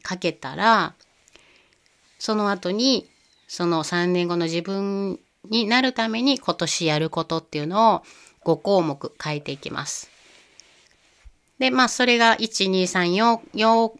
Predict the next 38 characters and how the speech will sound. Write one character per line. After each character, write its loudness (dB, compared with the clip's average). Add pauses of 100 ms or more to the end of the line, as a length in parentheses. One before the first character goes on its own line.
四 2
項 2
目 0
目、 2
今 -2
年 -2
や 2
る -2
こ -8
と -6
の 0
四 2
項 2
目 -2
目 2
ま -2
で -4
が 4
一 -6
枚 0
に、 -8
一 -10
枚 0
目 -2
に -2
入 -6
っ -12
て -12
い -12
て、 -2 (400)
五 2
項 0
目 -2
が -2
二 -2
枚 -2
目 -4
に -6